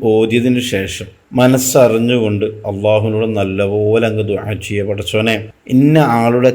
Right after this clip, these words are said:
കൈവശം എൻ്റെ ഇത്ര തുകയുണ്ട്, അല്ലെങ്കിൽ ഈ രൂപത്തിലുള്ള തുകയുണ്ട്,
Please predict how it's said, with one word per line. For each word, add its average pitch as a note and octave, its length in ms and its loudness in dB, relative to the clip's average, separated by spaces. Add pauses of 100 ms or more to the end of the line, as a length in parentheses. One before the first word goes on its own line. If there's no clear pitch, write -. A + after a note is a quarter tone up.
കൈവശം G#2 500 0 (240)
എൻ്റെ G#2+ 300 0 (480)
ഇത്ര - 220 -4 (180)
തുകയുണ്ട്, F#2+ 440 -2 (120)
അല്ലെങ്കിൽ G#2 320 -4
ഈ - 20 2 (120)
രൂപത്തിലുള്ള G#2+ 500 -2 (100)
തുകയുണ്ട്, F#2 400 -6